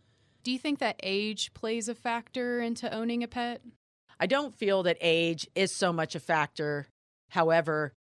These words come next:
Speaker 2: education, choices, and financial means are. In other words, if you're a young person, say a college student, that doesn't have time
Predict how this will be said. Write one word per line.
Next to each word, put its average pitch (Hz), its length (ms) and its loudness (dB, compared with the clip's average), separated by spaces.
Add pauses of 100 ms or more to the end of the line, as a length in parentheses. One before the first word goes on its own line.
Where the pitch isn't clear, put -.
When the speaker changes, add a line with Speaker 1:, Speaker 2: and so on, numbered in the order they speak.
(160)
Speaker 2:
education, 180 920 0 (360)
choices, 160 720 0
and 170 200 -4
financial 156 600 -2
means 147 340 -4
are. 135 440 -2 (580)
In 208 100 2
other 202 160 4
words, 190 300 2
if 196 160 -4
you're 220 100 8
a 220 80 4
young 208 220 4
person, 151 500 -4
say 139 220 -8
a 147 60 -6
college 175 360 2
student, 139 400 -4 (560)
that 180 160 0
doesn't 202 300 4
have 185 260 -2
time 180 540 0